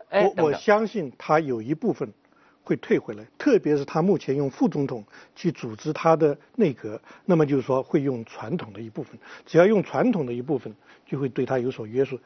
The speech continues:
Speaker 2: 但是我们得看清楚两个事情，他那个 Twitter account，有时候他忍不住又出来骂人了，骂过这个游行的大学生，然后又被收回去了，又说了一个谎话。
Speaker 1: 说到这个游行大学生。
Speaker 2: 然后他还骂纽约时报。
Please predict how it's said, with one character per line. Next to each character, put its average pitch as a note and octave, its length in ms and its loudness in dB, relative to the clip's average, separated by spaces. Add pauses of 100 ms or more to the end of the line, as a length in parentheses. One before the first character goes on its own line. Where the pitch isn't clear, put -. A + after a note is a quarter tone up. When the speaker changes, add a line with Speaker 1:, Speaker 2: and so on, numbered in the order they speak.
(120)
Speaker 2:
但 D#3 160 4
是 - 160 -12 (640)
我 C#3 100 -2
们 C#3+ 80 -2
得 D3+ 100 6
看 C#3+ 200 -2
清 C3 160 -8
楚 C3+ 80 -2
两 A2+ 180 -4
个 A#2 60 -10
事 B2+ 140 -6
情， A2 160 -16 (400)
他 F3 120 4
那 F3+ 100 6
个 D#3+ 80 4
Twitter F3+ 420 2
account， A#2 280 -6 (560)
有 C#3 180 0
时 G3+ 100 2
候 F#3+ 60 8
他 - 160 0
忍 B2+ 180 -2
不 G#2+ 60 -12
住 B2 160 -6
又 G#3+ 200 4
出 - 140 -2
来 B2 140 2
骂 B2+ 180 -2
人 F#2+ 160 -10
了， G2 100 -18 (300)
骂 F3+ 220 6
过 C3 200 2
这 B2+ 120 -4
个 B2+ 160 0 (300)
游 C3+ 120 -2
行 C3+ 160 -4
的 B2+ 80 0
大 B2 160 4
学 A2+ 100 -8
生， A#2 220 -8 (480)
然 C#3+ 160 4
后 C#3+ 200 6
又 D#3 180 0
被 C#3 140 0
收 F#3+ 220 4
回 C#3+ 140 -4
去 A2 160 -10
了， G#2+ 80 -12 (380)
又 B2+ 200 -4 (260)
说 - 180 2
了 D3 80 4
一 - 20 2
个 D3 40 4
谎 G3 60 4
话。 - 0 -
Speaker 1:
说 - 20 2
到 F#3 120 6
这 D3 80 4
个 C3 80 6
游 C#3+ 160 4
行 D#3+ 180 0
大 D3+ 120 4
学 D#3 60 6
生。 F3 80 6
Speaker 2:
然 - 20 4
后 F3+ 180 4
他 F3 120 2
还 E3 100 2
骂 F3 180 4
纽 C3+ 140 -2
约 D3 120 4
时 - 160 -6
报。 D#3 220 2